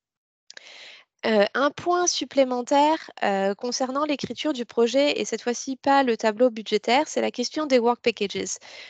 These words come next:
Je pense que c'est quelque chose que certains d'entre vous ont déjà remarqué. Euh, pour les propositions lump sum, euh, la, euh, nombre de pages totales autorisées pour la partie B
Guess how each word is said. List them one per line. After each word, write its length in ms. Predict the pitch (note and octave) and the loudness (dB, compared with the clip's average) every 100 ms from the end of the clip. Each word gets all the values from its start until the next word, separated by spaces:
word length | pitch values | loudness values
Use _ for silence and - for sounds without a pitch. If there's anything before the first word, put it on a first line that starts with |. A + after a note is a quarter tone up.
| - | -8
Je 100 | G#3+ | -4
pense 240 | - - | 0 0
que 80 | - | 0
c'est 160 | - A#3 | -2 0
quelque 260 | A3+ G#3+ | 0 0
chose 320 | A3 C4 C4 - | -2 0 -2 -2
que 160 | G#3 | -4
certains 340 | G3+ A3 A#3 A#3+ | -2 -2 -2 -2
d'entre 380 | G#3 - G#3+ | -4 -4 -2
vous 340 | G#3+ G#3 B3+ B3+ | -2 -2 -2 -2
ont 100 | G3+ | 0
déjà 320 | G3 A3 B3+ | 2 4 4
remarqué. 680 | B3+ A3+ A3 G3+ - B3+ D#4+ - - - - - _ | 4 2 0 -4 -2 0 0 -2 -14 -16 -20 -20 _
Euh, 640 | A3 G#3 G3 G3 G3 F#3+ - _ | 2 4 4 4 2 0 -2 _
pour 180 | - D#4 | 0 0
les 100 | D#4 | 2
propositions 680 | - B3 C4 - B3 D4 | -2 -2 -6 -4 -4 -4
lump 200 | C#4+ G#3 | 0 0
sum, 400 | G#3 C4 C#4 E4+ - A3+ | 0 2 2 0 -4 -2
euh, 500 | G#3 G3 F#3+ F#3+ - - _ | 0 2 2 0 -4 -8 _
la, 240 | G#3 G#3 G3+ | -2 0 2
euh, 220 | G3+ G3 G3 F#3+ F#3+ | 0 0 -6 -10 -10
nombre 400 | A#3 C#4+ D#4 C#4 | -2 -2 2 2
de 100 | B3 | 2
pages 380 | - C#4+ D4+ - | 2 2 2 -2
totales 440 | A#3 B3+ C4 C#4+ - | -2 2 2 0 0
autorisées 640 | A#3 - B3+ B3 A#3 B3 C4+ _ | -2 2 0 0 0 0 0 _
pour 240 | - C#4+ C4 | -4 -4 0
la 100 | A3 | 0
partie 400 | A3+ - - G3+ | -2 -4 -10 -6
B 140 | F#3 | 2